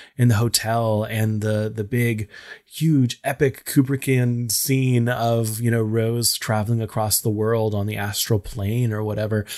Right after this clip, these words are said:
served the story one hundred percent. None of it felt like it was flourish, really. And to me, that is, you know, to be able to do that stuff and have it serve the story one hundred percent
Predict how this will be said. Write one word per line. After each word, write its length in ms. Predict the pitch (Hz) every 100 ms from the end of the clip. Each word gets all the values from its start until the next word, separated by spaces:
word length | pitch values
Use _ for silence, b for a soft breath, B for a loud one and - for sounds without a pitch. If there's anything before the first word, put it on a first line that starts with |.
| B
served 560 | - - 131 135 143 127
the 80 |
story 480 | 123 - 117 107 107
one 480 | 107 98 92 104 131
hundred 400 | 117 113 104 95
percent. 540 | 92 90 - 92 95 - B B B
None 340 | 110 110 147 147
of 80 |
it 120 | 113 -
felt 220 | 110 92
like 220 | 101 98
it 100 | 104
was 180 | 101 -
flourish, 540 | - 101 95 98 -
really. 500 | 101 117 101 87 92 B B B B B -
And 260 | 120 110
to 120 | - 110
me, 240 | 117 127
that 400 | 120 110 104 - _ _
is, 720 | - 117 113 110 - - - -
you 140 | - 127
know, 180 | 123 120
to 160 | -
be 160 | 107 113
able 160 | 123
to 80 | 127
do 240 | 110 120 127
that 220 | 120 113
stuff 240 | - 107
and 100 | 113
have 120 | 110
it 120 | 110 -
serve 240 | 120 113
the 80 | 110
story 260 | - 113
one 140 | 113 104
hundred 220 | 110 107
percent 380 | 107 - 104